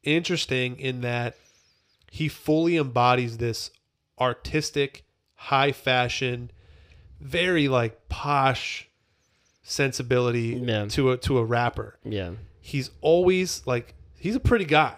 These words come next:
Speaker 1: dude. Like, that's a pre-, he's a pretty
Speaker 2: He
Speaker 1: human being.
Speaker 2: For some
Speaker 1: First of
Speaker 2: reason,
Speaker 1: all.
Speaker 2: uh, my first thought was, like, "Is this guy gay?" Because he's got, like, such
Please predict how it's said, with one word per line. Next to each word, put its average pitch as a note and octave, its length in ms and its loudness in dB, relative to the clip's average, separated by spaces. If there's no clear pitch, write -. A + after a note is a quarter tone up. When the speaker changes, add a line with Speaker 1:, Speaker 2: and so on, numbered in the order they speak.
Speaker 1:
dude. A#2+ 160 -8
Like, A#2 120 -6
that's F3+ 180 -2
a D#3+ 40 -4
pre-, D3 380 -4
he's G3+ 120 -4
a - 60 2
pretty C#3+ 680 -2
Speaker 2:
He - 220 -2
Speaker 1:
human C3 200 0
being. B2 500 -2
Speaker 2:
For F3 240 4
some A3 320 2
Speaker 1:
First F3+ 300 6
of G3+ 100 8
Speaker 2:
reason, E3 120 2
Speaker 1:
all. B2 420 -6
Speaker 2:
uh, C3 100 -4
my D#3+ 260 0
first G#3+ 400 -2
thought F#3+ 180 2
was, D#3+ 160 0
like, C3 180 0
"Is B2+ 120 -6
this D3 160 -4
guy A#2+ 220 -4
gay?" C3 640 -4
Because B2 680 0
he's C#3 240 0
got, D#3+ 220 0
like, C3+ 200 0
such - 500 -2